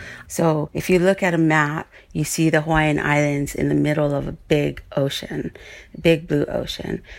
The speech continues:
And that big blue ocean is what connects us to other continents. As I'm traveling around the world, what I find is that the ocean is what connects me to the Aina and to the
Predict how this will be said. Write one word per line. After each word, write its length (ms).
And 120
that 200
big 280
blue 280
ocean 600
is 120
what 200
connects 480
us 100
to 240
other 220
continents. 800
As 220
I'm 120
traveling 400
around 220
the 80
world, 540
what 160
I 160
find 480
is 220
that 280
the 280
ocean 360
is 200
what 140
connects 500
me 260
to 500
the 200
Aina 280
and 200
to 140
the 240